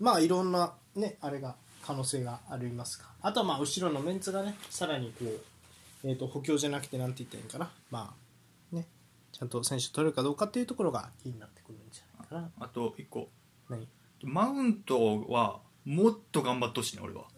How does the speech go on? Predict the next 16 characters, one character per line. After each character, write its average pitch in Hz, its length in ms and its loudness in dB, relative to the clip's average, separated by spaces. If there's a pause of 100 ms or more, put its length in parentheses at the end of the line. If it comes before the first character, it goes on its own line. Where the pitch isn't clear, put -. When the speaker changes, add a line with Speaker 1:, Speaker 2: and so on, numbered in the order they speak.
(160)
Speaker 1:
あ、 143 120 2
そ - 280 -2 (560)
う。 - 40 -2
Speaker 2:
も 208 260 10
う 214 40 12
一 208 180 6
皮 139 160 2
む 131 140 -2
け 143 300 4 (480)
な、 120 320 0 (140)
ち - 80 -2
ょ - 40 0
っ - 140 -4
と 110 120 0
ま 120 180 2
た、 101 240 -6